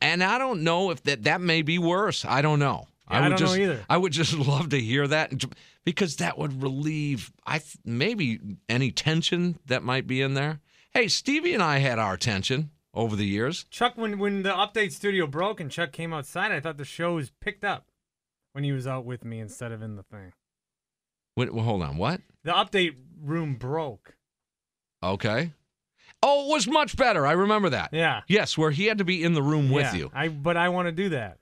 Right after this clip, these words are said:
Speaker 1: If, if I were the boss here, first thing I'd do is step in, point at Chuck Freeman. You are in with him.
Speaker 2: And I need
Speaker 1: Because
Speaker 2: Cody
Speaker 1: you
Speaker 2: to do more of an
Speaker 1: literally,
Speaker 2: on-air role.
Speaker 1: you literally have a wall between you two.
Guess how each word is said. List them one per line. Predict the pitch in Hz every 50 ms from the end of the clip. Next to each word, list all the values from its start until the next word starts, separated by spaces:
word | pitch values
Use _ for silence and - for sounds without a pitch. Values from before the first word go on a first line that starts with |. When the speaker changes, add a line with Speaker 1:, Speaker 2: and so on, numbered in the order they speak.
| _
Speaker 1:
If, | - - - - - - -
if | 107 113 90 113
I | 110 165
were | 175 196 196
the | 190
boss | 202 196 190 190 190 -
here, | 196 190 185 190 185 - _ _ _ _ _ _ _ _ _ -
first | - - 151 139 -
thing | - 151 143 139
I'd | 131 123
do | 131 131 123
is | 110 104
step | - - 139 127 - 143
in, | 139 135 123
point | - - 143 135 131 127
at | 117 104
Chuck | - - 131 120 113
Freeman. | - - 120 113 104 92 82 76 - _ _ -
You | 87 90 104 151 214 262 254 196 165 170 180 208 - - _ _ _ _ _ _ _ - 101
are | 107 117 -
in | - 147 151 135 135 139 143 139 - - _ _ _ -
with | 80 78 71 -
him. | - - 117 147 135 87 65 60 - - _
Speaker 2:
And | - 180 196
I | 202 214 220
need | 214 208
Speaker 1:
Because | 151 143 143 185 185 175
Speaker 2:
Cody | 190 - 294 -
Speaker 1:
you | - -
Speaker 2:
to |
do | 247
more | 277 311
of | 330
an | 339 339
Speaker 1:
literally, | 330 - 302 294 294
Speaker 2:
on-air | - 147 151 147 143 143 147 143
role. | 131 113 104 98
Speaker 1:
you | 190 220 285 349 381 392 392 381 359
literally | 359 370 370 370 370 359 349 339 339 311
have | 311 311 311 302
a | 285
wall | 277 262 262 277 294 302 302 302 285
between | 269 277 254 196 - 262 262 254 240 240
you | 240 240
two. | 202 - 220 233 214 202 175 156 139 113 90 76